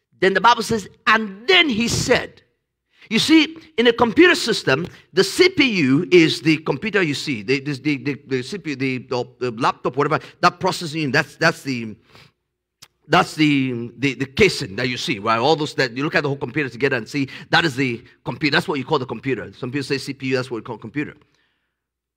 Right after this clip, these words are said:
But the reality is there's no software in a computer will work without the operating system.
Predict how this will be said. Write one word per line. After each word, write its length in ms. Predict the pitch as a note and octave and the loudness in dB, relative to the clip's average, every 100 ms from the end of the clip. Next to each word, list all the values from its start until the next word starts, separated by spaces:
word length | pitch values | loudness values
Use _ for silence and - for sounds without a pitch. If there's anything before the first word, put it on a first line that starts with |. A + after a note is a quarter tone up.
| _ | _
But 120 | D3+ | -2
the 60 | D#3+ | 4
reality 380 | G3 B3+ B3+ A#3 | 4 4 2 0
is 80 | E3 | 2
there's 220 | D#3 C#3+ | 2 2
no 360 | F3+ C4 E4 D4+ | 0 2 2 0
software 760 | - G#3+ - E3 F#2+ G2+ C3+ - | -4 -6 -4 -2 -2 -4 -8 -6
in 140 | C3+ | -4
a 40 | B2 | -4
computer 440 | C3 A#2+ G#3+ F#3+ | -6 -8 -6 -4
will 160 | C3+ A#2 | -2 0
work 260 | D3+ C3+ | -2 -2
without 380 | A#2+ A2 B2+ B2+ | -4 0 0 0
the 80 | - | -4
operating 400 | A2+ - B2 B2 | -8 -8 -8 -8
system. 420 | - G#2+ - - | -12 -16 -18 -20